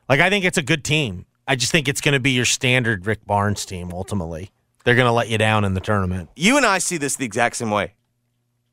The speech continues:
Speaker 2: Of all the top seeds to see,
Speaker 1: I'd
Speaker 2: if you're
Speaker 1: lo-,
Speaker 2: a
Speaker 1: yeah, I
Speaker 2: Memphis
Speaker 1: think
Speaker 2: in a
Speaker 1: I'd love
Speaker 2: second
Speaker 1: to see
Speaker 2: round, I, I, I don't know if that's, like, the number one choice,
Speaker 1: Mm-hmm.
Speaker 2: but it's a top,
Speaker 1: I'd,
Speaker 2: it's
Speaker 1: I'd
Speaker 2: top
Speaker 1: take,
Speaker 2: my list.
Speaker 1: there's no way that team blows out Memphis.
Speaker 2: You're gonna be
Speaker 1: They
Speaker 2: in
Speaker 1: would win. They would, they'd be favored, and
Speaker 2: Correct.
Speaker 1: they should win.
Speaker 2: Correct.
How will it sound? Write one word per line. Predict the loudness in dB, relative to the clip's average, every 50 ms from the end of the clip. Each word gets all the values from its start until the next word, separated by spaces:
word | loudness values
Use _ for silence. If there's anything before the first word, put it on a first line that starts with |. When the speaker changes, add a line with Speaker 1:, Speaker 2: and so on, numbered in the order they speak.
| _ 0
Speaker 2:
Of | 0 0 2
all | 2 2 4 4 2 0
the | 0 -2 -4 -4
top | -4 -2 0 0 0 0 -2
seeds | -6 -4 -2 -2 -2 -2 -4 -4
to | -2 -2
see, | 0 2 2 2 2 2 0 -4 _ _ _
Speaker 1:
I'd | -2 0 0 2
Speaker 2:
if |
you're | 2 2 2 2
Speaker 1:
lo-, | 2
Speaker 2:
a | 2
Speaker 1:
yeah, | 2 4
I | 4
Speaker 2:
Memphis | 2 2 2 2
Speaker 1:
think | 2 0
Speaker 2:
in | 0
a | 0
Speaker 1:
I'd | 0
love | 0
Speaker 2:
second | 2 0 0 0
Speaker 1:
to | 0 0
see | 0
Speaker 2:
round, | 0 0 0 -4 -8 -20 -20 _ _ _ _ _ _ _ -6
I, | -4 -4 -4 -2 0
I, | 0 0 2 2 0
I | 0
don't | 2 2
know | 2 2
if | 2 2
that's, | 0 0 0
like, | -2 -2 -2
the | -2 0 0 2
number | 2 2 2 2 2 2
one | 2 2 0 0
choice, | 0 0 2 2 2 2 0 -4 -10 _ _ _ _ -10
Speaker 1:
Mm-hmm. | -8 -8 -8 -8 -10 _ _ _
Speaker 2:
but | -4 -2 0
it's | 0 0 0
a | 0
top, | 0 2 2 2 2 2 2
Speaker 1:
I'd, | 2 2 4 2 2
Speaker 2:
it's | 2 4
Speaker 1:
I'd | 4 4
Speaker 2:
top | 4 2 2
Speaker 1:
take, | 2
Speaker 2:
my | 2 2
list. | 2 0 0 -2 -2 -4 -10 -12 -6 _
Speaker 1:
there's | 0 0 0 2
no | 2 2 2 2
way | 4 2 2 2 2
that | 0 0 -2 -4
team | -4 -4 -2 -2 0 0
blows | 0 0 0 0 0 2
out | 2 2 2 0 0
Memphis. | -2 -4 -4 -4 -8 -6 -2 0
Speaker 2:
You're | 0 0
gonna | 0 0 0 0 0
be | 2 2
Speaker 1:
They | 2 2
Speaker 2:
in | 2
Speaker 1:
would | 0 0
win. | 0 0 0 0 0
They | 0 0 0
would, | 0 -2 0
they'd | 0 0 0 0
be | -4 -6
favored, | -2 0 0 0 2 2 0 0 2
and | 2 2
Speaker 2:
Correct. | 2 2 2
Speaker 1:
they | 0
should | 0 0 0 0 0
win. | -2 -2 -4 -4 -6 -10 -12 -4
Speaker 2:
Correct. | 0 0 0 0 -2 _